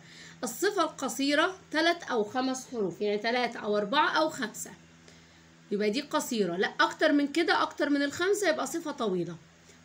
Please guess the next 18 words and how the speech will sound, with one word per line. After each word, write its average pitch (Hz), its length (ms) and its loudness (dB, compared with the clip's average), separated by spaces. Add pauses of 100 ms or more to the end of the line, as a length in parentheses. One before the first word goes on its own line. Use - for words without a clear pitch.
خلاص؟ 285 540 0 (1200)
طيب 196 180 -2 (100)
أنا 403 220 8
لما 370 100 8
أتكلم 381 500 6
عن 294 100 4
حد 311 260 0 (500)
باجي 254 260 2
أوصفه 262 500 -2
هو 262 260 4
وبس، 240 400 0 (360)
بقول 294 320 4
مثلًا 269 460 2 (760)
إيه، 226 600 2 (3500)
the 214 140 0 (100)
tree 262 420 4 (180)
الشجرة 226 680 0 (1400)
is 247 220 4